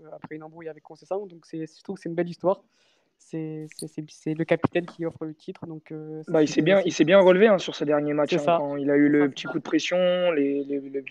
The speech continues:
Speaker 2: le petit banc qu'il a, qu'il a cogné un petit peu, euh, quand il est revenu, même quand il a fait son entrée, je sais plus c'était quand, il y a trois, quatre matchs, quand il est rentré, il est très bien rentré, et cetera. Et depuis, bah, il y a plus rien à dire. On a retrouvé un vrai Danilo sur, euh,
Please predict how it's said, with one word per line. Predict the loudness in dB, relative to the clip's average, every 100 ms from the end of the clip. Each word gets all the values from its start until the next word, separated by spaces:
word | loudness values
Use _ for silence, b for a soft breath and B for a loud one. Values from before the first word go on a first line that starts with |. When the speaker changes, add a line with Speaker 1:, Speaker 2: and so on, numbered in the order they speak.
| -4
Speaker 2:
le | -4
petit | -4 0
banc | 0 0
qu'il | 4
a, | 4 4
qu'il | 2 -2
a | 0
cogné | 0 2
un | 0
petit | -4 -2
peu, | 2 6
euh, | 6 4 -2 _ B B B
quand | -2 4
il |
est | 4
revenu, | 4 4 4
même | 4 2
quand | 2
il |
a | 2
fait | 2
son | -2 -2
entrée, | 0 -2
je | -4
sais | -6
plus | -8
c'était | -6 -6
quand, | -4 -4
il | -4
y |
a | -8
trois, | -6 -4
quatre | -4 -6
matchs, | -4 -4 -6 b b -8
quand | -2
il | 0
est |
rentré, | 0 -2 2 4 4
il |
est | 2
très | -2 0
bien | 0
rentré, | 0 0 -2
et | 0
cetera. | 0 2 0 -2 b b _
Et | 4
depuis, | 6 4 2 2
bah, | 2 4 2
il | 2
y |
a | 0
plus | -4
rien | 2
à | 2
dire. | 6 6 6
On | 2 0
a |
retrouvé | -2 0 4
un | 4
vrai | 4 4 6
Danilo | 6 4 4 2
sur, | 0 -4
euh, | -4 -6